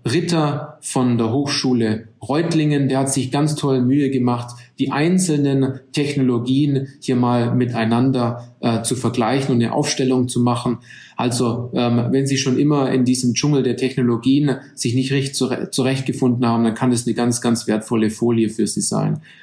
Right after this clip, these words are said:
Ne? Wie man sieht, hier wird irgendwas projiziert, hier gibt es Laser, hier gibt es Bauteile, die, äh, irgendwas heraustropfen lassen.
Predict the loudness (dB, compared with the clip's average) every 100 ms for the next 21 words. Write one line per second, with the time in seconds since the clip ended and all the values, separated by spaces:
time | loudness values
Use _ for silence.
0 | -20 -4 0 0 -2 -8 -2 2 2 2
1 | 2 0 0 0 0 0 2 2 2 0
2 | -2 -2 0 0 0 2 2 2 0 -2
3 | -2 -2 -2 -2 0 2 2 2 0 -2
4 | -4 -14 -8 -4 -2 -2 -4 -4 -2 0
5 | 0 0 0 0 0 0 -6 -14 -4 -2
6 | 0 -2 -8 -6 0 2 2 0 -2 0
7 | 0 0 0 -2 -2 0 0 0 0 -2